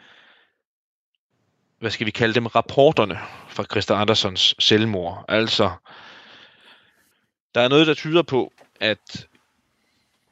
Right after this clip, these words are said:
Christa Andersen, ved vi nu, myrder sig, myrder, altså begår selvmord om natten.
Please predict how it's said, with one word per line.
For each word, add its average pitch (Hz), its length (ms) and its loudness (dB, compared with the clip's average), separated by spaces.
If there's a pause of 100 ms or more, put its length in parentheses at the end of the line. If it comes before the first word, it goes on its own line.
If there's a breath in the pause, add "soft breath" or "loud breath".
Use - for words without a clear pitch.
(600)
Christa - 280 -2
Andersen, 120 540 -2 (1080)
ved 135 280 0
vi 127 100 0
nu, 139 340 -6
myrder 143 440 4
sig, 104 280 0
myrder, 123 480 2 (300)
altså 78 260 -6
begår 123 200 0
selvmord 139 520 0 (680 loud breath)
om 120 120 4
natten. 120 360 0